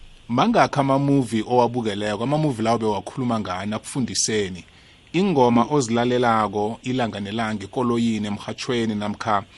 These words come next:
ku-cellphone yakho, zingakhi begodu zithini, zikhulume ngani? Amahlelo owalaleleko emrhatjhweni, owabukeleko kumabonakude,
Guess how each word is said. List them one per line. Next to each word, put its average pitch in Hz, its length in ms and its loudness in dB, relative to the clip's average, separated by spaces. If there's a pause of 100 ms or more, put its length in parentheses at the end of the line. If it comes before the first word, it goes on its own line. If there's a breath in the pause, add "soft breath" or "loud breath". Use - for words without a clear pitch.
(200 loud breath)
ku-cellphone 120 600 0
yakho, 98 480 -4 (360 soft breath)
zingakhi 117 600 0
begodu 113 520 -2
zithini, 117 640 0
zikhulume 139 520 -2
ngani? 104 560 2 (360 loud breath)
Amahlelo 147 560 2
owalaleleko 120 640 2
emrhatjhweni, 113 920 -2
owabukeleko 117 680 0
kumabonakude, 104 880 -4